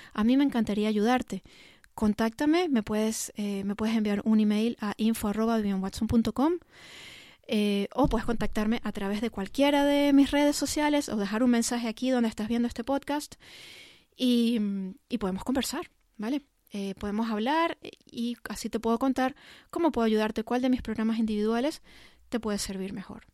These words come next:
¿vale? Entonces, envíame un mensaje que yo estaré encantadísima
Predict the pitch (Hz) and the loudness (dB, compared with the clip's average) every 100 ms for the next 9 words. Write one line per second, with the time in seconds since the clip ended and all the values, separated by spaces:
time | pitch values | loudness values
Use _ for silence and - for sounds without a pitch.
0 | _ 226 220 330 - - - _ - 208 | _ -12 -10 -10 -14 -20 -20 _ -8 -4
1 | 233 - 226 214 240 302 302 294 294 294 | -4 -4 -2 0 2 4 4 2 0 -2
2 | 277 214 - 233 240 247 226 226 208 196 | -2 -8 -4 -6 -4 -2 -2 -2 -6 -4
3 | 208 214 269 - 285 302 | -2 -2 -2 0 0 0